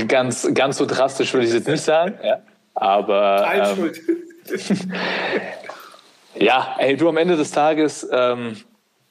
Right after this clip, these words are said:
Speaker 1: ja, hat die Vorbereitung wehgetan. Sie war nicht, nicht allzu lange, also nicht länger als sonst.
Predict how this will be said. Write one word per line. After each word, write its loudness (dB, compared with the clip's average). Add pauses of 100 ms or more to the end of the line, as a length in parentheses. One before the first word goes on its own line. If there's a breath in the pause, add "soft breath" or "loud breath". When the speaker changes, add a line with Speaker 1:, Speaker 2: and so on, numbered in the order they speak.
(1400)
Speaker 1:
ja, 2
hat -2
die -4
Vorbereitung 2
wehgetan. 0 (340 loud breath)
Sie -2
war 2
nicht, -4
nicht -2
allzu 0
lange, 2
also 0
nicht 0
länger 2
als 0
sonst. -4